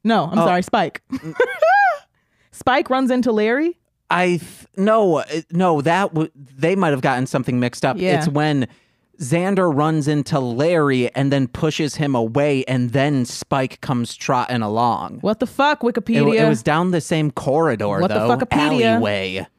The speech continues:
Speaker 1: Xander arrives to best Larry.
Speaker 2: Xander.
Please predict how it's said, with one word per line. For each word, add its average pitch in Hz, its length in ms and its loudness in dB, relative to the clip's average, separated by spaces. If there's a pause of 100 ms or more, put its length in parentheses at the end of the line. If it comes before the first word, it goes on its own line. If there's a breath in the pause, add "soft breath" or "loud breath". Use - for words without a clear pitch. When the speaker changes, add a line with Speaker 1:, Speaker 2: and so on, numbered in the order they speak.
(180)
Speaker 1:
Xander 240 480 0
arrives 190 340 0
to 190 120 -2
best 202 300 -2
Larry. 185 360 2
Speaker 2:
Xander. 226 840 2